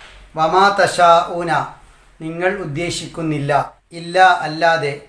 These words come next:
അൻ യശാ അല്ലാ, അല്ലാഹു ഉദ്ദേശിക്കുന്നുവെങ്കിലല്ലാതെ. റബ്ബ്, നാഥൻ, ആലമീൻ, സർവ്വലോകങ്ങൾ. മുഴു മനുഷ്യർക്കുമുള്ള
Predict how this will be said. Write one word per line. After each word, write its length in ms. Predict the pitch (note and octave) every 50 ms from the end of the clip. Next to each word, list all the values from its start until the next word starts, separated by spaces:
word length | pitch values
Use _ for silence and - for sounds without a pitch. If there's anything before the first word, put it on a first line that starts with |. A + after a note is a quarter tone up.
| - D#3
അൻ 60 | E3 E3+ E3
യശാ 320 | D#3+ D#3+ - E3+ E3 D#3 D#3+ D#3+ E3+ D3
അല്ലാ, 240 | C#3+ D3 D3 D3 D3 D3 - - _ - D#3
അല്ലാഹു 380 | D3+ D#3 E3 E3+ F3+ F3+ F3+ F#3 F3 D#3
ഉദ്ദേശിക്കുന്നുവെങ്കിലല്ലാതെ. 1400 | C#3 C3 D#3 E3 D#3 - - D3+ - - E3 E3+ E3 D#3 D3 C#3+ C#3 D3 C#3+ C#3 C#3 C3+ C3 C3+ C3 C3 B2 B2 B2 B2 - _ _ _ _ _ _ _ _ _ _ _ _ _ _ _ _ _ _ _ _ _ C#3 C#3+
റബ്ബ്, 420 | D3+ D3+ D3 C#3 C3+ C3+ F3+ F#3 G3 G3+ - - D#3 D3+
നാഥൻ, 460 | D3 D3 D3+ D#3 D#3 D#3+ D3+ C3 B2+ - - _ _ _ _ _ _ _ _ _ _ _ _ _ _ _ -
ആലമീൻ, 640 | C#3+ D#3 D#3 D#3+ D#3+ D#3 D3+ D#3 D#3 D#3+ D#3+ D#3 C#3 C#3 C#3 - - - - -
സർവ്വലോകങ്ങൾ. 840 | D3+ D3 C#3+ C#3 D3 D3+ C#3+ C#3+ C#3 C#3 C3+ C#3 C#3 C#3 C3 B2 A#2+ A#2+ - - - - D3+
മുഴു 180 | D#3 E3 F#3+ F3+ F3+
മനുഷ്യർക്കുമുള്ള 720 | F3 F3 - - - G3 F#3 - - F#3+ F3+ F3+ E3+ E3+